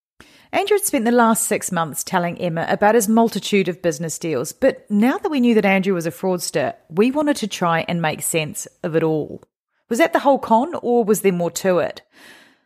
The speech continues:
By this stage, I'd become pretty involved,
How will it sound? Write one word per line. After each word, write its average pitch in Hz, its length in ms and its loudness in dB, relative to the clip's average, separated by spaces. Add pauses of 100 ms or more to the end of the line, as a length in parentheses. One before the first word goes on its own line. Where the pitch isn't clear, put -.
(340)
By 311 240 0
this 277 160 2
stage, 170 420 2
I'd 214 200 -2
become 185 440 -2
pretty 175 300 -6
involved, 160 640 -2